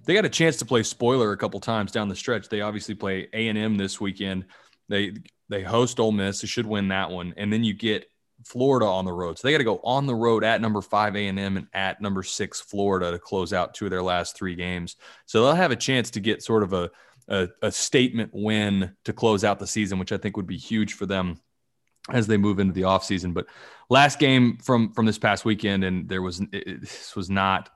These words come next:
great football. Uh, Missouri seventeen on the road at South Carolina. And I took South Carolina in this game, which I went back and looked at, and I, I can't believe I took this. <laughs> I don't, I gotta go back and listen to it. I don't know why I took South Carolina, but anyway,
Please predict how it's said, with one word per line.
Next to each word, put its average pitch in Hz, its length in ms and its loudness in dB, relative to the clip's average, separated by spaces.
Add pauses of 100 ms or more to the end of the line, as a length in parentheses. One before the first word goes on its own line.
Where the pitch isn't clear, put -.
(140)
great 95 320 0
football. 92 600 -2 (320)
Uh, 90 100 -4
Missouri 117 400 4
seventeen 104 640 2
on 101 160 2
the 101 60 0
road 101 220 2
at 95 200 0
South 95 240 0
Carolina. 92 920 -2
And 98 100 -4
I 147 260 -4
took - 300 0
South 90 300 -2
Carolina 90 380 -4
in 87 60 -6
this 87 120 -10
game, 92 240 -6
which 82 160 -10
I 92 120 -4
went 110 220 -6
back 110 240 -4
and 92 120 -8
looked 101 200 -8
at, 90 140 -4
and - 20 -10
I, 90 300 -10
I 87 60 -8
can't - 260 -8
believe 92 400 -8
I 87 100 -4
took - 280 -8
this. 90 220 -8
<laughs> - 720 -14
I - 80 -4
don't, 113 160 -2
I 113 120 2
gotta 107 140 0
go 92 80 -2
back 90 180 0
and 90 80 -6
listen 85 180 -6
to - 80 -6
it. 87 80 0
I 95 40 2
don't 92 100 -2
know 85 60 -4
why 85 160 -4
I 80 40 -8
took - 180 -12
South 82 220 -6
Carolina, 85 340 -8
but 82 140 -12 (240)
anyway, 107 260 2